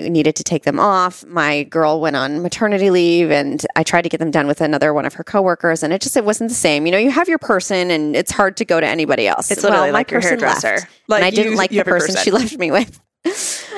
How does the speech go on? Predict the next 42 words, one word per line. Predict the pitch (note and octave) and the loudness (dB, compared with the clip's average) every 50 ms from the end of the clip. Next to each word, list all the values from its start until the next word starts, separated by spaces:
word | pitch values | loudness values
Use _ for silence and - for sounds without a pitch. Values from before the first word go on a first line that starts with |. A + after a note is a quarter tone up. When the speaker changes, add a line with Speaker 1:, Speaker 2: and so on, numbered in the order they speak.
| F#4+ - | -10 -6
Speaker 1:
So | - - - A#3+ A3 G#3+ | -2 0 2 2 4 2
I'm | G3+ G3+ | 2 0
like, | A3 A3 | 0 0
"Well, | G#3+ A#3 - | 0 2 2
I'm | C4+ D#4 | 2 0
just | - D#4 - | -2 -4 -4
gonna | - A#3+ G#3+ | -4 -4 -2
take | - - G3 - - | -2 -2 -2 -2 -2
them | E3+ E3 | -4 -2
off." | C#3+ F2+ - - - | -2 -2 -4 -6 -6
So | - - G#3+ F#3+ F#3 | -2 0 2 2 2
when | F#3 F3+ F#3+ G3 | 2 0 0 0
I | F#3+ F#3 F3+ F#3 G3 F#3 - - | 0 0 0 0 -2 -4 -6 -8
removed | - F3+ F3+ F#3 F3 E3+ E3+ F3+ F3 - - | -8 -4 -2 0 2 2 2 0 0 -2 -2
them | G3 G3 G3 G#3 | -2 0 0 0
myself, | G#3+ G#3+ A#3 - - E3+ D#3+ D3+ D#3 F#3 - - - _ _ _ _ _ _ _ _ - | -2 -2 0 0 2 2 2 2 0 -2 -4 -10 -20 _ _ _ _ _ _ _ _ -2
I | D#3 D#3 | -2 -2
had | E3+ E3+ E3 D#3+ D3 D3+ E3+ - _ _ _ _ _ _ _ _ - D#3 | -2 -2 -2 -2 -2 -4 -6 -10 _ _ _ _ _ _ _ _ -12 -4
zero | D#3 E3+ F3 F3+ D#3+ D3+ C#3+ C#3 C#3 D3+ F3+ _ _ - | 0 2 2 4 4 4 4 2 0 -2 -4 _ _ -4
lashes | E3+ C3 - E3+ - - - - | -2 -2 -2 -4 -6 -8 -6 -6
left. | - - - - - - - - _ _ _ _ _ _ _ _ _ _ - | -6 -8 -10 -12 -18 -20 -20 -20 _ _ _ _ _ _ _ _ _ _ -2
And | E3+ E3 D#3+ | 0 2 2
I | D#3+ | 2
had | F3 D3+ D3 | 0 0 -2
to | D3+ | 0
go | - D3 | 0 0
to | E3 | 0
Sephora | - - B3+ - G#3+ F#3+ E3+ F2 D#2+ D2 C#2+ | 0 -2 -2 0 2 2 2 2 0 0 -2
and | - D#3+ | -2 -4
I | D3+ | -4
had | D#3 D3+ - | -4 -4 -6
to | - | -2
get | - F#3 | -2 0
a | G#3 A3 | 0 2
lesson | A3 G3 F#3 - - G#3+ G3 F3+ F3+ | 2 0 0 -2 -2 -2 -2 -2 -2
on | D3+ C3+ D#3+ | -2 -4 -4
how | - - E3 D#3+ | -2 -2 0 0
to | E3 | 0
put | - - D#3 | 0 0 0
on | D3 E3 | 0 -2
strip | - - - - - | -2 -4 -4 -4 -4
lashes. | - - - - - - - - - | -4 -6 -6 -6 -6 -4 -4 -4 -6